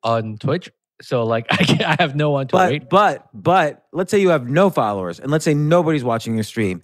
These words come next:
Speaker 1: Right.
Speaker 2: If you do a raid, the other streamer sees you doing a raid, and he'll usually say, "Oh, thanks,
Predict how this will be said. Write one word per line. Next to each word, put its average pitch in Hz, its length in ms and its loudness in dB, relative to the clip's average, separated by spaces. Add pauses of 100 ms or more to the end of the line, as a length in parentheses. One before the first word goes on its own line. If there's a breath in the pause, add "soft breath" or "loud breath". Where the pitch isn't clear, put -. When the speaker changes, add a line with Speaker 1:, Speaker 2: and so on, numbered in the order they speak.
(120)
Speaker 1:
Right. 120 300 -2
Speaker 2:
If 185 160 -4
you 190 80 0
do 170 180 4
a 160 80 4
raid, 147 520 2 (240)
the 147 140 -2 (100)
other 180 280 4
streamer 131 640 -2 (260)
sees 143 340 -2
you 143 80 -4
doing 135 260 2
a 131 60 4
raid, 127 440 4
and 135 200 -2
he'll 143 140 6
usually 143 320 4
say, 139 220 2
"Oh, 156 280 2
thanks, 147 560 -2